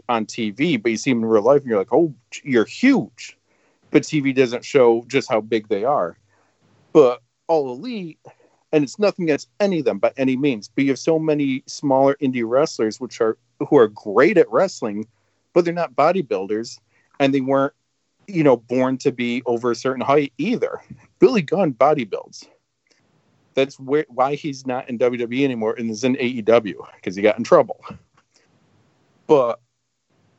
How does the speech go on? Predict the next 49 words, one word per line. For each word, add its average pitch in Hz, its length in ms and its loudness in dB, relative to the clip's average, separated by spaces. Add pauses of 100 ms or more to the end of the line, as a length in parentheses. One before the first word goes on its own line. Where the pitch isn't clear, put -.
(100)
uh, 71 80 -12 (120)
you 170 220 0
know, 139 260 4
uh, 143 40 2
you 147 200 0
look 160 200 0
at 147 80 -4
the 139 60 2
other 135 180 0
guys, 151 440 -2
and 135 120 -4
they're 127 120 -4
wrestlers 139 400 -2
first, 208 320 -2
and 131 80 -6
they're 123 60 -2
training 139 360 -2
to - 120 -18
do 123 160 -8
that, 143 260 2
but 120 80 -4
they're 120 120 -6
not 123 160 2
training 123 520 -4 (220)
to 135 200 2
get 123 340 0
the 110 80 4
mass 107 640 -2 (720)
on 92 280 0
them. - 240 -12 (500)
Even 185 260 0
if 180 100 -2
someone 160 360 0
might 135 300 2
be 139 80 0
the 123 100 -4
same 123 240 -2
height 165 420 0
as 107 160 -4
Billy 104 260 -2
Gunn, 101 200 -4
they're 101 140 -4
not 123 260 0
training 117 320 -6
in 110 80 -4
the 104 80 -8
same 92 300 -4
way. 110 360 0 (880)
Like, 127 200 2